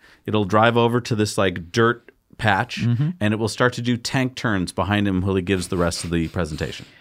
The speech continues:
Speaker 2: Right. So, I mean, this is a question that a lot of people have been asking is how many motors this thing is gonna have.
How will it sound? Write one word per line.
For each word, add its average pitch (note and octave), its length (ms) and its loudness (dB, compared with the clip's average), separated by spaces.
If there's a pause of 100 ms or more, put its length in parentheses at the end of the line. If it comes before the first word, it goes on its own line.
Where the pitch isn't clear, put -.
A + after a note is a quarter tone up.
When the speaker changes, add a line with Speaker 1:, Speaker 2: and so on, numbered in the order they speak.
(180)
Speaker 2:
Right. G#2+ 500 -2
So, - 140 0
I - 20 4
mean, D3+ 180 2
this G3 160 -2
is G3 120 -2
a F#3+ 40 2
question E3 520 0
that C#3+ 240 2
a G2 180 -2
lot A#2+ 260 2
of C3 80 -2
people A#2+ 240 0
have A#2 80 0
been A2+ 120 2
asking A2+ 320 0
is G2+ 100 -2
how B2+ 140 -2
many D3 160 2
motors A#2+ 540 2
this E2+ 220 -8
thing G2 200 0
is E2+ 100 -4
gonna F2+ 160 -2
have. D#2 280 -6